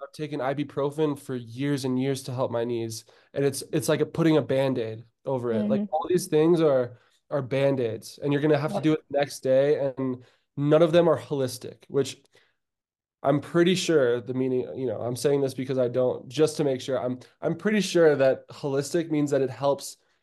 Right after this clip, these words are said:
Speaker 1: everything as a whole, you know?
Speaker 2: Yeah,
Speaker 1: Uh,
Speaker 2: it's like, it's natural for the most part. Like, when I think
Speaker 1: Natural.
Speaker 2: holistic, I think, like, natural, like, not just a bunch of, like, ibuprofen, like, medications or,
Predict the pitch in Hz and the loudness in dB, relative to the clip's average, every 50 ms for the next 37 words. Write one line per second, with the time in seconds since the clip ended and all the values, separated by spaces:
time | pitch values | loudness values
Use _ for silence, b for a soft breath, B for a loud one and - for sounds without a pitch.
0 | _ _ _ _ _ _ _ _ _ 139 135 127 139 135 - 143 135 135 123 123 | _ _ _ _ _ _ _ _ _ -2 0 0 0 -2 -2 -2 -2 0 0 -2
1 | 120 110 135 107 65 58 - - _ _ _ _ _ _ _ _ _ _ _ _ | -2 -2 -4 -4 -4 -6 -10 -14 _ _ _ _ _ _ _ _ _ _ _ _
2 | _ - 127 123 117 117 123 127 - - _ _ _ _ _ _ _ _ 226 233 | _ 0 2 2 4 2 2 -2 -6 -14 _ _ _ _ _ _ _ _ -4 2
3 | 254 - - - - - - 226 262 254 254 269 311 294 294 - - 269 277 262 | 4 6 6 6 6 4 4 2 0 0 0 2 2 2 2 0 0 -2 -2 -2
4 | - - - - - - - - 226 226 233 233 226 226 220 - - - 185 170 | -2 -6 -8 -8 -10 -10 -8 -6 -2 0 2 2 2 2 0 -2 -6 -4 -4 -4
5 | 180 185 - 214 190 190 196 190 190 190 185 185 - - 185 175 170 175 180 196 | -4 -4 -6 -8 -8 -6 -6 -2 -2 -2 -2 -4 -4 -4 -4 -4 -4 -4 -6 -4
6 | 196 196 202 147 147 - 220 214 - 156 151 147 147 147 156 156 - - 196 202 | -2 0 2 2 2 2 0 0 2 2 4 4 4 2 2 0 -2 -6 -8 -8
7 | 196 - 185 185 185 - - 196 196 202 254 285 - 196 190 185 185 180 185 - | -8 -6 -8 -8 -8 -8 -12 -10 -6 -6 -6 -6 -6 -4 -2 -2 -2 -2 -2 -4
8 | - 185 170 170 175 175 180 180 - - 190 185 190 190 190 175 - - _ _ | -6 -4 -2 -2 -2 -2 -4 -6 -8 -6 -4 -2 0 0 -2 -4 -6 -10 _ _
9 | _ _ _ _ _ _ _ _ _ _ - 185 202 196 208 202 190 190 190 196 | _ _ _ _ _ _ _ _ _ _ -6 -6 -4 -4 -4 -4 -4 -4 -4 -4
10 | 190 202 202 202 202 196 196 190 190 190 - - - - - _ _ _ - - | -2 0 2 2 2 2 0 -2 -6 -10 -10 -12 -14 -16 -18 _ _ _ -12 -8
11 | 190 202 - 139 185 190 208 214 - 247 240 233 233 202 185 175 175 180 - _ | -6 -4 0 0 0 0 0 -2 0 0 0 0 0 -2 -4 -4 -6 -8 -10 _
12 | 190 190 180 175 185 190 - 247 247 233 - - 208 196 190 185 185 180 185 185 | -8 -6 -6 -6 -6 -6 -6 -6 -6 -6 -6 -8 -10 -10 -10 -10 -10 -12 -12 -12
13 | - - - 175 180 180 180 180 180 175 - | -12 -10 -8 -6 -4 -2 0 0 0 0 -2